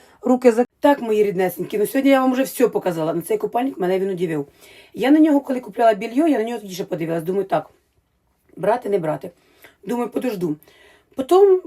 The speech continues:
приходжу і говорю: ну як, дивіться, значить так. У ньому і не згораєш, і загораєш. Я говорю, дівчатки. Дівчатки мені там увіряли, все, в них уже прилітали, загорали. Кажу, красуні мої,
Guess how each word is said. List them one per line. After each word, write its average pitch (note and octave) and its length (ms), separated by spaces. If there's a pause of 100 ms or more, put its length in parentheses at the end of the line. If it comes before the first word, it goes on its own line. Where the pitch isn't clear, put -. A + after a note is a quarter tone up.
приходжу D4 440 (100)
і C4+ 100
говорю: C4 240
ну D4+ 60
як, G#3+ 260
дивіться, A#3 300
значить B3+ 300
так. - 220 (1200)
У G#3 60
ньому A#3+ 240
і - 20
не B3 120
згораєш, C4+ 480
і - 40
загораєш. F3 540
Я G#3+ 100
говорю, G3+ 180
дівчатки. E3+ 400 (480)
Дівчатки C#4+ 400
мені C#4 100
там C#4 160
увіряли, C4+ 380
все, C#4+ 240
в C#4 100
них C4+ 200
уже C4 160
прилітали, C4 600
загорали. A3 400
Кажу, F#3+ 200
красуні G#3 420
мої, D#3 280